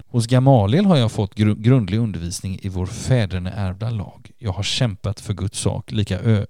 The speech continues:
lika ivrigt som ni alla gör idag." Det här är alltså en del av ett tal som Paulus håller i, där i Apostlagärningarna tjugotvå. Så att det här är en, det här är en ganska central person, och vi, det som han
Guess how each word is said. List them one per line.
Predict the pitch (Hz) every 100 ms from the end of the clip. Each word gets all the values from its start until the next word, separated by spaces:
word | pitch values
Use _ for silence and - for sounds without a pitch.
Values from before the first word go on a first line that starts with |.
| -
lika | 113 110
ivrigt | 98 107 92 98 - -
som | - 98
ni | 92
alla | - 113 87 90 - -
gör | - 98 82
idag." | 110 101 90 98
Det |
här | 107
är |
alltså | 92 92
en | 101
del | 92 92
av | 101
ett | -
tal | - 98 120
som | - 98
Paulus | 110 117 -
håller | 113 107 -
i, | - 113
där | 110 101
i |
Apostlagärningarna | 101 107 104 107 107 110
tjugotvå. | 107 - - -
Så | -
att | 127
det |
här | 123 160
är | 165
en, | 123 120
det | 127
här | 131
är | 131
en | 131
ganska | 123 107
central | - 107 - 139 208
person, | 214 196 139 117 214 196
och | 127 113
vi, | 117 113 107
det | 120 120 107
som | 120 104
han | 120